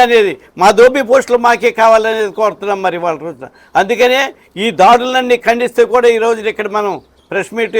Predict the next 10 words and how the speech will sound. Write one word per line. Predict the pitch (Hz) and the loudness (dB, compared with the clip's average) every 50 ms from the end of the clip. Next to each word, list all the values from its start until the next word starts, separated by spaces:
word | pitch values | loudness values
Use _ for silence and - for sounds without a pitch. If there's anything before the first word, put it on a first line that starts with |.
| 202 190 | 0 0
ఏర్పాటు | 185 - - 220 202 196 226 | 0 0 0 0 0 0 0
చేశాం. | 233 214 - 254 262 247 247 - _ _ _ _ _ _ - 185 | -2 0 0 0 0 0 -2 -8 _ _ _ _ _ _ -2 0
మరి | 220 220 214 208 196 185 - - _ _ - 151 | 2 4 4 2 2 0 -4 -10 _ _ -6 -4
దీనిలో | 220 262 262 254 254 247 247 247 240 226 - - | -2 -2 0 2 4 4 4 4 4 0 0 -2
ఖచ్చితంగా | 240 247 - - 254 233 285 277 269 285 277 254 247 | -2 -2 -2 -4 -4 -2 -2 0 0 0 0 2 2
మనం | 247 240 240 233 220 208 226 220 - _ _ _ _ _ _ _ _ _ _ _ _ _ _ | 2 2 2 0 -2 -4 -6 -10 -14 _ _ _ _ _ _ _ _ _ _ _ _ _ _
ప్రభుత్వాన్ని | - 208 220 262 - - - 262 262 262 254 262 240 | -2 0 0 0 0 2 2 4 4 4 4 2 0
హెచ్చరించేది | 226 - - 269 277 269 247 185 262 254 247 240 240 | 0 2 0 0 0 0 -2 0 2 2 4 4 4
ఏంటనేదంటే | 240 202 220 240 226 233 226 208 226 233 202 175 262 302 302 277 214 - _ _ _ _ _ _ _ _ _ _ _ _ - | 2 2 0 -2 -2 -2 -2 -2 -4 -6 -2 2 2 4 4 2 0 -4 _ _ _ _ _ _ _ _ _ _ _ _ -4
ప్రభుత్వం | 190 220 214 269 277 269 - - 269 262 262 | -2 0 2 2 2 2 0 0 0 0 0